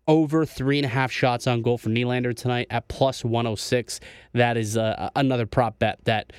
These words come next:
that I like for this game. Um, and overall, if I'm making a prediction, uh,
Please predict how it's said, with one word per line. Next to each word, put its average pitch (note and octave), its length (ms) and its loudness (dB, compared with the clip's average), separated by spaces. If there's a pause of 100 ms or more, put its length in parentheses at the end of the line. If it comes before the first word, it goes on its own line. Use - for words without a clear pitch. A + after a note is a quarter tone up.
(160)
that - 240 2
I C3+ 160 2
like B2 400 -2
for A#2 320 0
this G#2 220 -2
game. A2 360 -2 (840)
Um, C#3 420 2 (440)
and C#3+ 100 4
overall, A3 480 4
if - 140 -2
I'm F3+ 140 2
making F#3+ 240 0
a F3 40 0
prediction, F#3 640 0 (160)
uh, C#3+ 440 0